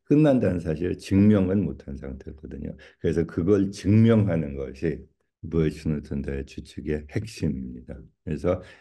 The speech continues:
예, 제가 그 알고리즘이 뭔지 설명은 안 드렸었는데 이-, 이미 프로그램 안에 복잡하게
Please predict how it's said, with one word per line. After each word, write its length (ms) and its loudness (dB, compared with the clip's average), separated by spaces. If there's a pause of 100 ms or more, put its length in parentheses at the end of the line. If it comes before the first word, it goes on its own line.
(240)
예, 160 0
제가 240 0
그 140 2
알고리즘이 540 2
뭔지 320 -4
설명은 500 0
안 180 -10
드렸었는데 680 -6
이-, 320 -6
이미 380 -4
프로그램 480 2
안에 200 -4
복잡하게 840 -4